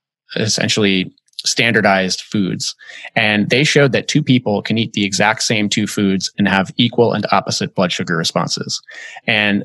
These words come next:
and so in this case, it was a banana and a cookie made with wheat flour. And so two people, two of these subjects, one would have a huge blood sugar spike from the banana and no response to the cookie. And the other person had the opposite responses.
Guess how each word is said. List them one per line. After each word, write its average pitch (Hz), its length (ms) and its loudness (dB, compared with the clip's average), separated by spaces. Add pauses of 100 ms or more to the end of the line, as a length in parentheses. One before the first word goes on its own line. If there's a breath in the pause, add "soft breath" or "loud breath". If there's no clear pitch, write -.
and 104 160 2
so 110 140 4
in 107 60 2
this 139 120 4
case, 113 280 0
it 117 80 -2
was 101 160 0
a 104 60 2
banana 104 580 2
and 110 120 0
a 101 60 2
cookie 110 340 0
made 95 200 0
with 95 140 -6
wheat - 140 2
flour. - 460 -2
And 107 260 0
so 113 120 2
two 160 200 2
people, 117 440 2
two - 120 2
of 117 60 2
these 113 140 0
subjects, 107 440 0 (360 loud breath)
one 123 200 4
would 127 100 4
have 113 120 2
a 110 40 2
huge 165 360 2
blood 113 180 2
sugar 104 200 -2
spike 101 240 0
from - 120 -6
the 95 60 0
banana 107 380 0
and 101 160 0
no 107 120 2
response 110 480 0
to 101 80 -6
the 92 100 -6
cookie. - 420 -4 (320 loud breath)
And 104 380 0
the 113 100 4
other 110 120 4
person 101 280 0
had 101 100 2
the 101 140 -2
opposite - 400 -2
responses. - 600 -4